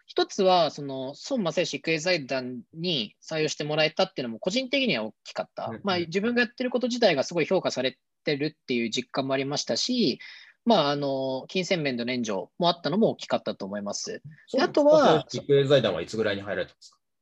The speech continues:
Speaker 1: それが、えっと、二千十八年なんで、起業して半年後ぐらいなんで、タイミングで、としては、なんかこう続いてるんですよね。だから、起業して、まあ、起業と同時にこう、大きい金額の案件を、あの、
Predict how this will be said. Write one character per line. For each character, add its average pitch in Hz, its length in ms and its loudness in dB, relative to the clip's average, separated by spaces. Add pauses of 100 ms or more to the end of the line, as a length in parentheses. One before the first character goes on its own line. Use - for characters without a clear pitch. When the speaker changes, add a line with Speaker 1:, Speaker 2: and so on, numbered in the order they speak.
(460)
Speaker 1:
そ - 120 -4
れ 302 100 0
が、 294 260 6
え - 40 0
っ - 80 -4
と、 156 140 -4
二 160 100 -4
千 214 200 -2
十 175 160 0
八 190 240 -2
年 139 160 -4
な 120 100 -8
ん - 20 -10
で、 117 80 -8
起 175 160 -8
業 247 200 4
し - 160 -2
て 233 380 2
半 214 320 -4
年 220 240 0
後 214 100 4
ぐ 214 60 0
ら 147 140 0
い 120 40 -4
な 110 80 -6
ん 107 60 -8
で、 117 80 -8
タ 202 140 0
イ 214 40 -2
ミ 220 100 0
ン - 20 -4
グ 214 80 -2
で、 214 120 -2 (240)
と 220 100 -4
し - 60 -6
て - 80 -4
は、 123 300 0
な - 60 -12
ん - 20 -8
か 127 80 -4
こ 123 120 -8
う - 60 -10
続 147 220 -4
い 143 100 0
て 151 80 0
る 110 120 -4
ん - 20 -16
で - 80 -16
す - 80 -20
よ - 80 -20
ね。 123 220 -14
だ 190 80 0
か 160 80 0
ら、 120 240 0 (380)
起 202 120 -2
業 240 160 8
し - 140 -2
て、 233 500 4
ま 190 140 0
あ、 - 40 -4
起 220 140 -4
業 220 100 4
と 214 100 -6
同 208 160 4
時 202 120 -2
に 202 100 -2
こ 190 340 0
う、 185 60 -2
大 160 40 -8
き 196 240 -6
い - 20 -10
金 160 160 -6
額 151 200 -2
の 147 120 -4
案 147 140 -6
件 139 320 -2
を、 127 260 -2 (280)
あ 135 120 0
の、 131 160 -4